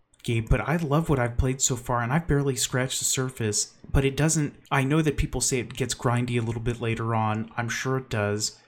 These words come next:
I just didn't, I haven't felt the, the grind yet. Like, I really have just enjoyed existing within the world and just kinda, like, it's just been fun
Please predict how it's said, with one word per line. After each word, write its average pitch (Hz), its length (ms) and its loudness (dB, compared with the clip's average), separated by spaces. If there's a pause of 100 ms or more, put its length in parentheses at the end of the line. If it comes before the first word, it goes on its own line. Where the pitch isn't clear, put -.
(100)
I 151 100 0
just 165 260 2
didn't, 156 220 0
I 131 120 0
haven't 143 280 0
felt 139 320 -4
the, 120 140 -2
the 110 180 -6
grind 123 500 -2
yet. 107 220 -2
Like, 107 140 -4
I 107 40 -2
really 123 300 -4
have 117 140 -10
just - 340 -6
enjoyed 113 760 -2 (200)
existing 107 720 0
within 104 280 -4
the 98 60 -4
world 101 480 -4
and 95 160 -8
just - 240 -6
kinda, 113 240 -10
like, 107 240 -10
it's - 140 -12
just - 240 -6
been 107 160 -4
fun 98 540 -4